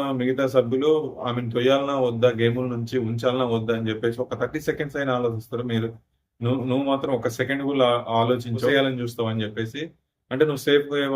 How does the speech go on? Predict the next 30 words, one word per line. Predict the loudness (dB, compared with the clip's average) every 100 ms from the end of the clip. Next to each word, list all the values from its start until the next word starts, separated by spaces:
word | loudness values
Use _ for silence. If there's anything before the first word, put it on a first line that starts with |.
| 2
ఆడుతున్నావు" | 2 0 -4 0 0
అని | 0
చెప్పేసి | -2 -2 -4 -4 -6 -8 -8 -12 _ _ -6
అంటది. | -2 -2 -2
సేఫ్ | 0 0 0
గేమ్ | -4 -4
అంటే, | -4 0
"అవును, | -2 -2
మరి | -2 -2 -2
నేను | -6
కెప్టెన్ | -2 -2 -2 -6 -4
అవ్వాలి | 2 4 2
అని | 0 -2
నేను | -2 -2
అనుకుంటున్నా, | -4 -6 -4 -4 -4 -8 _ _ _
end | 0 6
of | 6
the | 4 0
day | 0
నేను | -2 -4 -8 _
కెప్టెన్ | 0 0 0 -2
అవ్వాలి | 4 4 4
అనుకుంటా, | -2 -4 -2 0
కాబట్టి | 0 -2 -4 -6 -4
నేను | -4 -4 -8 -16 _ _ _ 2
ఎవరైతే | 4 6 4 2
నాకు | 0 0
పోటీని | 2 2 2
ఇవ్వరో | 2 2 4
వాళ్ళు, | 6 6 4